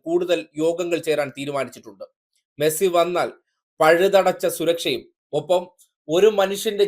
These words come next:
ജീവന് പോലും പോറലേൽക്കാത്ത രീതിയിലുള്ള സുരക്ഷാ ക്രമീകരണങ്ങൾ ഒരുക്കാനുള്ള തീരുമാനങ്ങൾ കൈക്കൊണ്ട് കാലേക്കൂട്ടി തന്നെ ഇതിനു വേണ്ടിയുള്ള മുന്നൊരുക്കങ്ങൾ ആരംഭിക്കാനുള്ള നീക്കമാണ് സർക്കാർ ആരംഭിച്ചിരിക്കുന്നത്. പലർക്കും വല്ലാത്ത മാനസിക വ്യഥ ഉണ്ടാക്കുന്ന പരിപാടിയാണ്.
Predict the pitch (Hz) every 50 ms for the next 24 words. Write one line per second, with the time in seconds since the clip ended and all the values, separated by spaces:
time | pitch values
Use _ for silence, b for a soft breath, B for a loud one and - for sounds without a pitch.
0 | 160 180 190 196 208 202 196 180 190 190 190 185 151 - 165 175 190 190 190 185
1 | 190 180 175 - 185 180 175 - 185 165 170 175 160 175 180 165 151 147 143 -
2 | - _ _ _ _ _ - - 175 180 202 202 - 240 220 220 - 196 196 190
3 | 190 202 190 202 185 185 180 185 175 175 170 175 170 196 185 180 180 175 170 170
4 | 160 156 - _ - 175 180 190 202 202 202 196 196 196 190 190 185 185 180 170
5 | 170 - 196 180 175 175 196 185 - - 165 165 170 185 196 208 202 - 214 202
6 | 143 - - - 160 151 131 - - _ _ 160 165 170 185 190 180 180 180 175
7 | 175 175 170 170 165 156 151 - - _ _ 147 165 185 202 208 202 202 208 196
8 | 185 180 170 175 185 190 190 190 196 196 196 175 170 170 160 156 143 - - 151
9 | 156 156 156 180 160 147 127 - - _ _ _ _ _ _ _ _ _ - 151
10 | 156 156 - 165 147 139 135 143 156 151 151 147 - 131 120 107 117 107 92 90
11 | - _ _ _ _ - 165 170 190 196 196 - 202 202 202 _ 156 160 170 180
12 | 202 202 208 208 190 143 - - _ _ _ _ _ _ _ _ _ _ 143 156
13 | 170 185 190 208 202 233 196 208 190 202 170 - 196 196 190 190 185 185 185 185
14 | 190 185 175 170 165 170 175 185 190 185 165 135 107 -